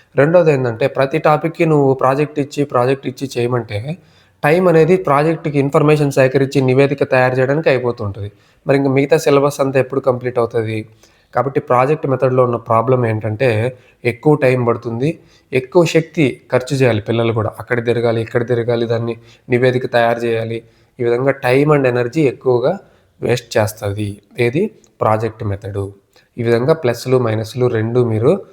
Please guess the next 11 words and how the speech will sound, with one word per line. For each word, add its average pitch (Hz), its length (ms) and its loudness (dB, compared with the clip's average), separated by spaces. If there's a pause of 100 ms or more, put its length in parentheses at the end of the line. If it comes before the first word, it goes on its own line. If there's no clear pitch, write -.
(240)
గుర్తుపెట్టుకోవాలి 107 760 -4 (120)
ప్రాజెక్ట్ 117 380 -2
మెథడ్కి 113 540 -8 (300)
సంబంధించి. 104 680 -6 (540)
తర్వాత 160 320 2
మనం 131 260 0
తెలుసుకోవాల్సినటువంటి 123 840 -4
విషయము 113 540 -4 (100)
ప్రాజెక్టుల్లో 135 720 0
రకాలు. 110 800 -4 (520)
ప్రాజెక్టుల్లో 123 680 -2